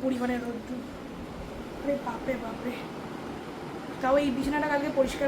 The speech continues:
করেছিলাম বলে আজকে এই বিছানায় একটু ল্যাদ খেয়ে শুতে পারছি, নাহলে এত বিগড়ে ছিল না।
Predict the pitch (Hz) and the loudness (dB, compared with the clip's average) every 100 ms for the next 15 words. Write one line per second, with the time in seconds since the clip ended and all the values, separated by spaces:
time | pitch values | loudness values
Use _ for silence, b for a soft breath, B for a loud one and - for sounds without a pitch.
0 | 269 285 302 285 285 320 403 - - - | 2 0 0 0 2 6 4 4 -6 -8
1 | - 240 240 277 269 247 247 285 320 381 | -2 0 0 2 2 2 0 0 2 2
2 | - - - - - - - - - - | -2 -6 -6 -6 -6 -6 -6 -6 -6 -6
3 | - - - - 262 285 277 247 - - | -6 -6 -6 -2 -2 4 6 6 4 -2
4 | 302 - - 262 254 - - - - - | -2 -2 2 2 2 0 -4 -4 -6 -8
5 | - - - - - - 247 277 233 233 | -8 -8 -8 -8 -6 0 2 2 0 0
6 | 294 254 247 277 285 277 262 262 | 2 4 4 2 0 2 2 4